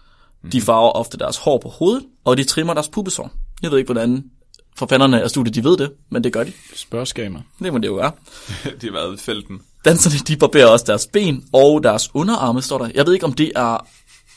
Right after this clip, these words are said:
Speaker 1: deres, øh, hvad hedder det,
Speaker 3: <laughs>
Speaker 1: armhuler, eller om det rent faktisk er underarmene.
Speaker 3: Er det biologer, der har lavet det her? Har de
Speaker 1: Ja,
Speaker 3: siddet
Speaker 1: det er
Speaker 3: med vaders på nede foran scenen <laughs> og målt og taget notater?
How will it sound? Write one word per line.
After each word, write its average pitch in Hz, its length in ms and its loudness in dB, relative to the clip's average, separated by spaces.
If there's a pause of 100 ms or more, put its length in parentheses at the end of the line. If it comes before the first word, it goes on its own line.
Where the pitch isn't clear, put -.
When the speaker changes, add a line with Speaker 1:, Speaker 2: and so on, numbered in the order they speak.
(100)
Speaker 1:
deres, 120 300 0
øh, 110 440 -4
hvad 120 120 -6
hedder 117 240 -2
det, 226 60 -8 (140)
Speaker 3:
<laughs> - 120 -20
Speaker 1:
armhuler, 160 480 2
eller 135 140 4
om 127 60 4
det - 120 -2
rent 156 140 0
faktisk 123 400 -6
er 127 280 -2 (200)
underarmene. 120 540 0 (220)
Speaker 3:
Er 123 80 -4
det 127 180 -4
biologer, 127 340 -2
der 107 80 -4
har 110 80 -2
lavet 107 200 -4
det 127 80 -8
her? 113 220 -6 (540)
Har - 80 -2
de 123 60 2
Speaker 1:
Ja, 123 40 2
Speaker 3:
siddet 143 300 0
Speaker 1:
det 143 40 -4
er 131 40 -4
Speaker 3:
med 120 120 -2
vaders 127 260 0
på 117 220 -4
nede 117 200 -6
foran 117 280 -4
scenen 127 320 -4 (560)
<laughs> 285 520 0
og 131 80 -2
målt 123 540 -4
og 123 100 -4
taget 113 220 -2
notater? 120 560 -2